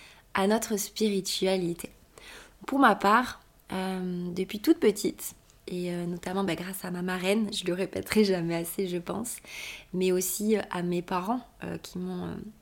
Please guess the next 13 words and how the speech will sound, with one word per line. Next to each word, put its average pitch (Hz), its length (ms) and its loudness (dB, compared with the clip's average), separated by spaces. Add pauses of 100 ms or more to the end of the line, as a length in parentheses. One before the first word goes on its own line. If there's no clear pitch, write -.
(160)
un 180 100 -8
petit - 180 -10
peu 196 320 -2 (460)
transmis 196 680 -2 (220)
tout 208 160 -4
ça, 220 360 0
euh, 196 140 -2 (120)
à 233 140 6
leur 247 200 2
façon. - 480 -4 (260)
<laughs> 208 40 4 (680)
Je 196 200 4
baigne, 226 520 6